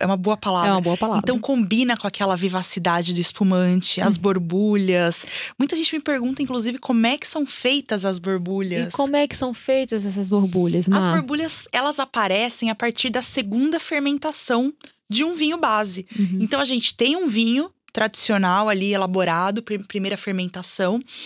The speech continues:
Speaker 1: Aí é adicionado ainda mais leveduras e açúcar pra que ocorra a segunda fermentação. E essa segunda fermentação, aí vai depender muito de qual método é utilizado. A gente vai ter o método que é conhecido como charmat,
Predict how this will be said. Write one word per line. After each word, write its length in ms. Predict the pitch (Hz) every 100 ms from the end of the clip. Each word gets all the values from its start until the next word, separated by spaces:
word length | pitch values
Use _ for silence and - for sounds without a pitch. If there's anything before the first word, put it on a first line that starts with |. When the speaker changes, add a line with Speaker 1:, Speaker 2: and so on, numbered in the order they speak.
| - - -
Speaker 1:
Aí 200 | 247 302
é 40 |
adicionado 840 | 359 - - 294 247 214 190 185 - - -
ainda 540 | 202 214 277 427 381
mais 360 | 269 233 202 220
leveduras 960 | 226 285 330 294 202 220 208 185 175 220
e 100 | 294
açúcar 680 | 294 - - 226 - 311 320 - -
pra 160 | 277 330
que 140 | -
ocorra 420 | 359 - 294 285
a 40 | 302
segunda 580 | - 311 247 254 262 262
fermentação. 760 | 180 262 262 - - 226 185 - - - - 247
E 60 |
essa 180 | 294 359
segunda 540 | - 320 233 294 392 320
fermentação, 800 | 262 226 208 190 - 254 269 233 - - -
aí 220 | 220 262
vai 120 | 277
depender 380 | 254 247 254 233
muito 300 | 233 254 294
de 340 | 240 202 247 240
qual 260 | - 277 330
método 500 | 269 269 294 254 269
é 40 |
utilizado. 760 | 269 - 294 277 233 190 185 185 - - -
A 60 | 196
gente 220 | 240 240
vai 120 | 240
ter 120 | 233 240
o 60 |
método 340 | 214 208 196 202
que 120 | 208
é 20 |
conhecido 480 | 220 208 208 208 196
como 240 | - 202
charmat, 580 | - - 214 208 208